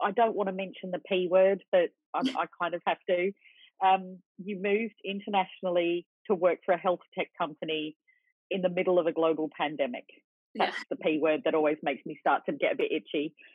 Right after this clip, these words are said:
Speaker 2: Mm-hmm.
Speaker 1: Um, how has that been? How, what was the growth? What was the impact?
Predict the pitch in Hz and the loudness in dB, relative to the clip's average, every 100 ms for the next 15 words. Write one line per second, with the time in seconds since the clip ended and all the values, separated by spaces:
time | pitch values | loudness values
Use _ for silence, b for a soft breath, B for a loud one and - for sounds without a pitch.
0 | - 220 180 175 170 170 _ _ _ _ | -6 0 2 2 -2 -16 _ _ _ _
1 | - - - 220 208 208 190 - - 170 | -18 -14 -4 2 4 2 0 -8 -12 -10
2 | - 160 - 151 123 135 120 - 170 - | -6 -8 -8 -14 -12 -14 -16 -10 -8 -6
3 | 170 180 190 185 160 175 175 175 185 180 | -4 -2 -4 -4 -2 2 2 0 -2 -2
4 | 165 - 175 160 156 156 | -2 -6 -6 -6 -2 -4